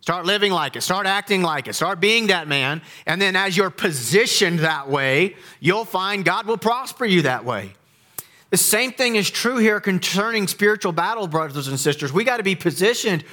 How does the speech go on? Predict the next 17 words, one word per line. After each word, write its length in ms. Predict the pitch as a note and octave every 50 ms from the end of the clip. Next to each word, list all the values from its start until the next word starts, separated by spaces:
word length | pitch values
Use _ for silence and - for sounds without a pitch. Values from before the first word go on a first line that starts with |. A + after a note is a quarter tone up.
| - - -
We 100 | F#3 A3+
gotta 220 | A3+ A3+ A3 G#3+
be 120 | G3+ G3+ G3
ready. 320 | F#3 G3 A3 B3 A#3 G#3+
We've 200 | F#3 G3+ A#3 G#3+
gotta 180 | A#3+ A3 G3+ F#3+
be 140 | G3+ G3+
prepared. 680 | - - F3 - - G3+ G#3+ A#3 A#3+ G3+ E3 - - - _ _ - - - - -
And 180 | - G3 G3+ F#3
you 160 | A#3 A#3+ A3+
need 380 | G#3+ G#3+ A3+ B3 B3 G#3+ E3+ -
people 400 | - C4 B3 A#3+ - A#3 A3 A3+
in 120 | A3 A3
your 220 | A3 G#3+ G#3 G3+
life 540 | F#3+ F#3+ F#3+ G3 A3 A#3+ B3 A3 G3+ G3 F3 F#3
who 260 | E3+ G3 G#3 F#3+ A3
are. 540 | F#3+ F3+ F#3 A3 A#3+ A#3+ G#3+ D#3+ C3 -